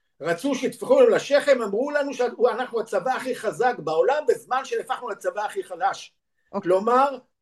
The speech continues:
Speaker 1: שאיננו מסוגל לתת תשובות למלחמה שתבוא. מצד שני, ההורים, המשפחות, שהלכו
Speaker 2: מהמם.
Speaker 1: עם התלם, ואמרו, "למה הבן שלי שיעשה את זה מישהו אחר?" כאילו הגענו להיות שוויץ,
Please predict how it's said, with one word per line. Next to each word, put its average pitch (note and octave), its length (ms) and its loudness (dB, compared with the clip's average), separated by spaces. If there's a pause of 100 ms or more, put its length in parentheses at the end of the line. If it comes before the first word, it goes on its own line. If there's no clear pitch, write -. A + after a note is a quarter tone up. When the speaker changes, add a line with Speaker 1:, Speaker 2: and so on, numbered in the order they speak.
(140)
Speaker 1:
שאיננו A3 320 0
מסוגל B3+ 340 0
לתת A#3+ 260 2
תשובות C4 400 0
למלחמה G#3 440 -6
שתבוא. F#3+ 520 0 (680)
מצד C4 400 2
שני, B3+ 440 4 (560)
ההורים, C#4+ 500 4 (440)
המשפחות, E4 840 -2 (480)
שהלכו G#3+ 440 -2
Speaker 2:
מהמם. D#4+ 120 -8
Speaker 1:
עם D#4 80 -6
התלם, F#3 600 0 (340)
ואמרו, D#4 380 -4
"למה E4 260 -4
הבן F4 240 -2
שלי E4+ 360 -10
שיעשה B3 360 2
את - 60 2
זה D4 60 -10
מישהו D4 240 -4
אחר?" B3+ 140 4 (100)
כאילו F4+ 340 -2
הגענו D#4+ 480 -2
להיות D#4 240 -4
שוויץ, - 600 -8